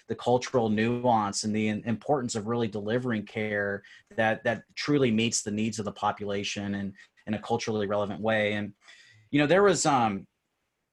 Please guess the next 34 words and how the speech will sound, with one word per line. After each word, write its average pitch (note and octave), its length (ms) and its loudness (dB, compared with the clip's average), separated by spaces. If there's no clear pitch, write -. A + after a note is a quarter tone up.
you D3 100 2
know, D3 120 6
as C#3 180 4
value-based C3+ 580 2
care B2+ 280 6
has A2+ 160 2
emerged A2+ 500 2
over A2+ 220 2
the A2+ 80 -4
last, A2 560 0
you A#2+ 60 -2
know, A2 100 0
two G#2+ 200 -2
decades, G2+ 840 -2
I A#2 60 0
really D3 340 4
think C3+ 380 -2
the, A2+ 220 0
um, G#2 420 0
the B2+ 180 0
impact C3 580 -2
on A2 560 -2
racial B2+ 420 0
health A#2 240 2
disparities A2+ 600 -2
has A#2 200 0
been G#2+ 140 -2
limited. G2+ 560 -2
And G2+ 240 -6
there C#3 160 2
was C#3+ 120 0
a C#3+ 60 0
great C3+ 320 2
article, A2+ 800 2